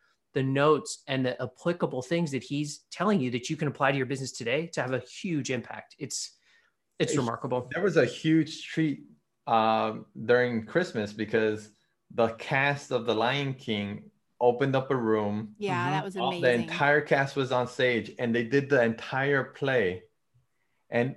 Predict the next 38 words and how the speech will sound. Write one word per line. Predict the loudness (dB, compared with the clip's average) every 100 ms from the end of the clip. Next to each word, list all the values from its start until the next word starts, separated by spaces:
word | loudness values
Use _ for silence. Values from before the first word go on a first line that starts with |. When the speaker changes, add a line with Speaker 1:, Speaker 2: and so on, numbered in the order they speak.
| 0
Speaker 2:
they | 2 2
put, | 2 2 2 -2 _
they | 0
changed | 2 2 2 2
the, | 0 2
the, | 2 2 0
the |
pictures | -2 -2 0 -2 -2
of, | -14 _ -2 0 0
Speaker 1:
Mm-hmm. | -2 -2
Speaker 2:
of | -2 -4 0
their | 0
profile | 2 2 4 4 2
to | -2 0
the | 0
character | 0 0 0 0 -2
that | -2 0
they | -2
played | -4 -2 2 4 2 -4 -12 _
in | -2 0
there | 0 0
so | 0 0
that | 0 0
you | -2
could | -4 0
follow | 2 2
along | 0 -2 -2
who's | -6 -8 -8
talking | -4 -4 -4 -8 -8 -10 -14 -20 _
and | -6
just | -4 -4 -4
listen | -4 -2 -4
in, | -4 -4 -6 -6
and | -6
you | -4
get | -6 -2
to | -2
experience | -2 -2 0 2 0 -2 -8